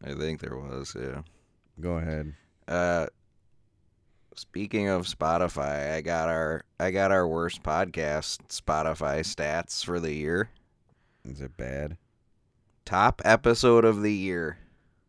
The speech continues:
Speaker 1: Take a guess.
Speaker 2: Uh, <laughs> I don't even remember the episodes of the year.
Speaker 1: <laughs>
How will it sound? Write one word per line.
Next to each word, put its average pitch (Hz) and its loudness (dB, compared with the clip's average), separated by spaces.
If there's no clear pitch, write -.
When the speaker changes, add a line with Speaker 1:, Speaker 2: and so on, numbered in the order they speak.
Speaker 1:
Take 90 -2
a 92 -2
guess. 82 -4
Speaker 2:
Uh, 80 4
<laughs> 82 -10
I - 0
don't 95 0
even 87 0
remember 82 0
the 76 -4
episodes 73 -6
of 71 -6
the 71 -6
year. 71 -2
Speaker 1:
<laughs> - -6